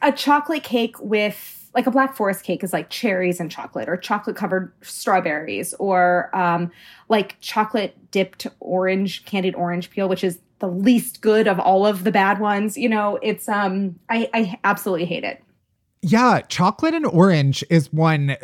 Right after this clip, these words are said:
Speaker 2: that I, I just never, it never seems appealing to me.
Speaker 1: I don't, it somehow got, like, grandfathered in to be this thing that people love. And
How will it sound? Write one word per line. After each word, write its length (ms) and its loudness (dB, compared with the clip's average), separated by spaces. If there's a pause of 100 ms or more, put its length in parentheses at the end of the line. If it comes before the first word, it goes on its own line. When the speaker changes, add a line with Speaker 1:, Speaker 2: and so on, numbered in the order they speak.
(120)
Speaker 2:
that 220 0
I, 340 2 (520)
I 180 2
just 260 -2
never, 720 4
it 180 0
never 440 4
seems 320 0
appealing 520 2
to 120 -2
me. 320 -6 (320)
Speaker 1:
I 80 0
don't, 320 0
it 200 0
somehow 360 0 (100)
got, 140 0
like, 160 4
grandfathered 720 4
in 300 2
to 100 -2
be 180 0
this 280 0
thing 320 0
that 200 0
people 800 -2
love. 840 -2
And 420 2